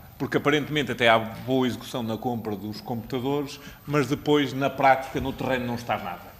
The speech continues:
E isto é verdadeiramente o que é preocupante, preocupante não no atraso em termos de P R R, é porque, de facto, se gastou o dinheiro, mas os resultados não estão a existir.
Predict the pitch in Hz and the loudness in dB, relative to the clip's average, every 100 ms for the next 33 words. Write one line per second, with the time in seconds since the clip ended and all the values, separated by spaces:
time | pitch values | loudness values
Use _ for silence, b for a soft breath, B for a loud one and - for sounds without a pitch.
0 | - 156 165 - 165 143 151 165 170 160 | -4 0 0 2 2 2 2 2 2 0
1 | 165 170 180 - 180 165 170 175 165 B | -2 -4 -6 -8 -4 -2 0 -2 -4 B
2 | B B B - 202 196 175 175 - - | B B B -2 4 8 8 6 2 0
3 | 160 165 - - 185 175 - 208 180 175 | 0 0 -6 -2 0 0 0 -2 -2 -2
4 | 175 170 165 175 160 - 151 147 147 135 | 0 2 4 4 4 4 2 4 2 -4
5 | 170 175 151 160 156 143 156 147 143 147 | -8 -6 -4 -4 -4 -6 -4 -4 -4 -6
6 | 120 - - 131 - - 147 - - 135 | -6 -8 -10 -10 -10 -8 -6 -4 2 2
7 | - - B B B B B - - 135 | 2 -4 B B B B B -10 -4 0
8 | 127 - 143 123 113 117 110 143 160 - | 2 4 4 2 -2 -2 -2 -6 -12 -20
9 | - - - B B B B - - - | -20 -20 -20 B B B B -20 -20 -20
10 | - 120 127 127 - - - - - - | -8 2 4 4 -2 -12 -14 -20 -20 -18
11 | - 107 98 104 101 120 113 117 - 127 | -12 -10 -8 -8 -2 0 0 -4 -8 -4
12 | 135 120 120 110 104 - - - | -4 -2 -4 -2 -6 -10 -16 -18